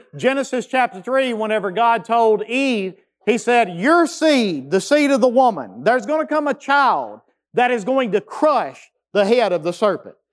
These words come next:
In other words, "I'm gonna take a child and I'm going to defeat the enemy."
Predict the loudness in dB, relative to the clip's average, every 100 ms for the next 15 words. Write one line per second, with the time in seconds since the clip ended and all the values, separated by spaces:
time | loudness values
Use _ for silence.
0 | _ -2 0 2 2 2 2 0 0 -2
1 | 0 0 0 0 0 0 0 2 4 4
2 | 0 -4 -6 _ _ -2 0 0 0 0
3 | -2 -2 -4 -6 -2 -2 -2 -6 -4 -4
4 | -6 -12